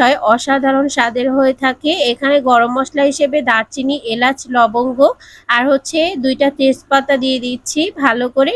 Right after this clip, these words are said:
নেড়ে চেড়ে নিচ্ছি। বাটা মশলাগুলো এ পর্যায়ে আমি দিয়ে দিব। আর বাটা মশলা হিসেবে রেগুলার যে রান্নার মশলা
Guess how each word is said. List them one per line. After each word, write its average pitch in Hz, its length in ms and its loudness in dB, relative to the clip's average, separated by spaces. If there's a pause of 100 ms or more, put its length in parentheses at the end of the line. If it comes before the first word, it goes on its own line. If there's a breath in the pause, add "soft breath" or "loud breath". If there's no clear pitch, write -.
নেড়ে 262 320 2
চেড়ে 220 240 -2
নিচ্ছি। 202 360 -8 (420 loud breath)
বাটা 233 300 0
মশলাগুলো 294 540 2 (140)
এ - 20 -2 (100)
পর্যায়ে 269 460 2
আমি 269 140 0 (100)
দিয়ে 240 160 -2
দিব। 247 220 -4 (260)
আর 226 80 2 (100)
বাটা 214 320 0
মশলা 269 340 0
হিসেবে 285 320 -2
রেগুলার 262 480 0
যে 285 120 0
রান্নার 240 400 0
মশলা 262 300 -2